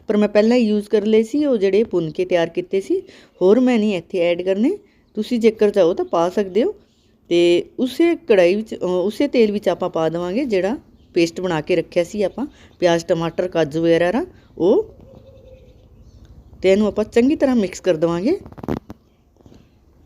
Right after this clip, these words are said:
ਤੇ ਆਇਲ ਸੈਪਰੇਟ ਹੋਣ ਤੱਕ ਆਪਾਂ ਪਕਾਵਾਂਗੇ। ਇਹਨੂੰ ਥੋੜ੍ਹਾ ਜਿਹਾ ਟਾਈਮ ਲੱਗ ਜਾਂਦਾ ਹੈ ਫਰੈਂਡ, ਤੇ ਢੱਕਣ ਲਾ ਕੇ ਇਹਨੂੰ ਆਪਾਂ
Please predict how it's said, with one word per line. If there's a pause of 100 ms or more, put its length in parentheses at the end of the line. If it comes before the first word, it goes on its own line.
(380)
ਤੇ
ਆਇਲ
ਸੈਪਰੇਟ
ਹੋਣ
ਤੱਕ
ਆਪਾਂ
ਪਕਾਵਾਂਗੇ। (960)
ਇਹਨੂੰ
ਥੋੜ੍ਹਾ
ਜਿਹਾ
ਟਾਈਮ
ਲੱਗ
ਜਾਂਦਾ
ਹੈ
ਫਰੈਂਡ,
ਤੇ
ਢੱਕਣ
ਲਾ
ਕੇ
ਇਹਨੂੰ
ਆਪਾਂ